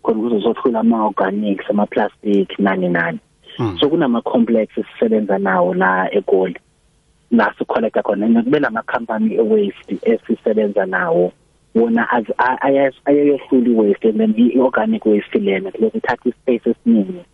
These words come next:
Speaker 1: nasiyodampa, bayis-, bayizise kithi. So the ways we work with ama-public ukuthi if sisendaweni la sikhona ukuyohlula khona i-waste, then abantu siyakhona ukusebenza nabo, sivele sithathe i-waste le i-organic, sihambe nayo, and then ba-recycle ezinye ezirecyclwayo,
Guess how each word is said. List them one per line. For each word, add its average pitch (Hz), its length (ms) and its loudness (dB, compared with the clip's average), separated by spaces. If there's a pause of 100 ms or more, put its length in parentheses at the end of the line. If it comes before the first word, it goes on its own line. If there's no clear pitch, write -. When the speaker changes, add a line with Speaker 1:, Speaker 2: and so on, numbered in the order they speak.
(300)
Speaker 1:
nasiyodampa, 190 680 -2
bayis-, 220 380 0
bayizise 214 580 -2
kithi. 180 340 0 (580)
So 131 140 0
the 127 100 0
ways 135 320 2
we 117 120 2
work 107 340 0
with 107 160 0
ama-public 175 680 -2
ukuthi 202 680 0 (480)
if 156 120 0
sisendaweni 156 880 0
la 196 140 0
sikhona - 380 0
ukuyohlula 208 460 0
khona 95 300 -2
i-waste, - 420 0
then 196 160 0
abantu 208 400 -4
siyakhona 202 420 0
ukusebenza 196 460 -2
nabo, 87 340 -6
sivele 101 300 -2
sithathe - 420 -4
i-waste 190 340 2
le 185 140 2
i-organic, - 540 -2 (520)
sihambe 95 400 -2
nayo, 85 260 -4
and 95 100 2
then 92 180 0
ba-recycle 98 880 -2
ezinye 90 320 -2
ezirecyclwayo, 160 840 -2